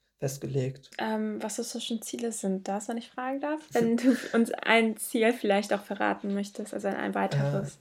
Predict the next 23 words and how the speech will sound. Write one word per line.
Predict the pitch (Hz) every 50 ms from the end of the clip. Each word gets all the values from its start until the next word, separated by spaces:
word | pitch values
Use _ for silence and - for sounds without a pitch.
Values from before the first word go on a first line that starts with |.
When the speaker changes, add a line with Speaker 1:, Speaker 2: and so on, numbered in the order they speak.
| - - _ _ _ _ _ _ _ _
Speaker 1:
ja, | - 139 143 135 139
klar. | 135 139 - - 160 151 139 -
Also | 147 139 143
ich, | 143 143 143 - -
ähm, | - 143 135 135 135 135 135 127
bin | - 143 147
ja | 151 151 147 139 139 135 - -
Jugendgruppenleitung | 147 143 147 165 170 160 - - - 135 127 131 135 135 135 - 147 139
in | 135 131
Bielefeld, | 135 139 131 143 139 139 147 151 151 151 156 156 - -
äh, | - 131 131 131 131
und | 135 135 131
die | 147
Jugendgruppe | 143 147 147 143 147 143 - 143
ist | 139 - -
auch | 143 139 135 - -
ein | 131 127 127 127 -
safer | - - 143 139 143
Space | 143 - - 139 143 143 143
für | - - 139 135 135 131 -
queere | - - 147 139 135 143 147 139 135 143
bipocs. | - - 151 151 147 - 165 170 170 - - - - - - - - - - - _ _ _ -
Ähm, | - 135 131 131 131 131 131 135 135 -